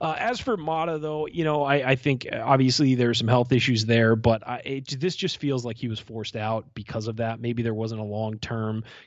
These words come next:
commitment that he could make because of those issues. Um, a-, and, and, you know, it really, this really is a "what have you done for me lately" business. It just is. And that, that's never more clear than seeing Thad Matta, the all-time winningest coach at Ohio State, who's had two bad years.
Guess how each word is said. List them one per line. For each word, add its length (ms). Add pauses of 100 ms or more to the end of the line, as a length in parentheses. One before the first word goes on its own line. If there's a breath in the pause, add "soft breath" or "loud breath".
commitment 540
that 100
he 100
could 160
make 300
because 360
of 100
those 240
issues. 500 (340 loud breath)
Um, 460 (140)
a-, 60
and, 340
and, 360 (360)
you 100
know, 180
it 200
really, 320
this 260
really 380
is 340
a 180
"what 200
have 60
you 100
done 180
for 100
me 100
lately" 500 (140)
business. 480 (140)
It 100
just 220
is. 300
And 140
that, 220
that's 260
never 300
more 200
clear 240
than 100
seeing 180
Thad 260
Matta, 220
the 140
all-time 340
winningest 300
coach 240
at 40
Ohio 240
State, 280
who's 140
had 200
two 140
bad 320
years. 400